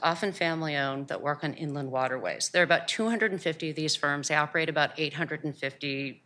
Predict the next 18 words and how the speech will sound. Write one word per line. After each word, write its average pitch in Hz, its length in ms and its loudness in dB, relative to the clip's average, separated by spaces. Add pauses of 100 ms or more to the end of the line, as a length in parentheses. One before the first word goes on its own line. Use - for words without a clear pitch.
dredgers. 135 580 2 (100)
That's 151 160 -6
important 196 440 0
work, 151 340 4 (600)
not 185 240 2
something 170 240 -2
I'm 143 140 -4
particularly 147 440 -6
concerned 131 440 -4
about. - 340 -4 (1800)
The 190 60 -8
hopper 269 360 6
dredger 240 380 6
market 139 500 2
is, 151 200 -2
is 151 280 2
a, 139 260 6
an 135 220 0